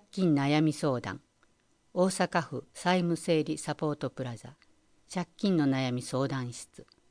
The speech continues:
零六六二一零の九五一二。月曜から金曜九時半から午後五時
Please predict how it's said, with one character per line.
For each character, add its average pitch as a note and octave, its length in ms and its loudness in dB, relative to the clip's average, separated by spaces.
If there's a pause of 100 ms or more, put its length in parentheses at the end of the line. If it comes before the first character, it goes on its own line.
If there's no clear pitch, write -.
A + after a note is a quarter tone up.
(440)
零 F3+ 220 6
六 E3 400 -2
六 D3+ 300 -2
二 F3+ 200 6
一 C3+ 260 -2
零 A#2+ 240 -2
の A#2+ 140 -6
九 E3 320 -2
五 C#3+ 220 0
一 - 280 -10
二。 G#2+ 180 -6 (760)
月 F3 340 2
曜 F3+ 160 6
か D3 160 -2
ら C3 120 -4
金 D3+ 340 2
曜 C3 320 -2
九 E3+ 120 -4
時 G3 140 0
半 E3 240 0
か B2+ 160 -8
ら A#2+ 140 -6
午 D#3+ 160 0
後 C3 120 -2
五 A#2 160 -4
時 A#2 120 -10